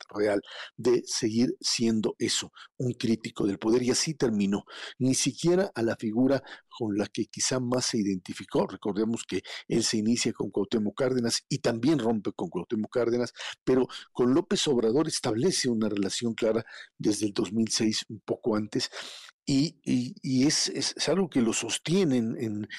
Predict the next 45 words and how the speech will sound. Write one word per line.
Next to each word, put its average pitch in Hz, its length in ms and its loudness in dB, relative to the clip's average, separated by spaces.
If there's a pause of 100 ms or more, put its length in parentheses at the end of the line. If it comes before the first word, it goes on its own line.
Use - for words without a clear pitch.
(120)
en 107 360 0
esas, 123 380 0
eh, 113 240 2
en 117 100 -4
esa 120 240 0
década 117 400 2
o 104 80 0
más 117 240 0
de 123 60 0
una 120 180 2
década 117 440 0 (320)
de - 180 2
lucha - 300 0
por 110 200 -2
el 104 100 -4
poder, 107 380 2 (280)
eh, 110 320 4 (180)
que 123 160 -2
se 110 480 2 (240)
incorpora 123 800 0
con 117 280 0
él 131 280 2 (340)
al 107 220 2
gobierno 123 720 2 (140)
y - 180 -10
que 123 140 2
desde 165 360 2
allí 135 360 2 (240)
genera 131 480 2
la 127 160 2
ruptura, 120 580 0 (380)
no 156 140 2
solo 190 260 2
por 160 220 -2
no 131 260 2
poder 123 360 4
participar, 117 760 -2
no 131 100 2
solo 123 240 2
porque - 280 -6
lo 98 100 0
sacaron 113 560 0
de 107 80 0
la 104 80 2
jugada 110 460 2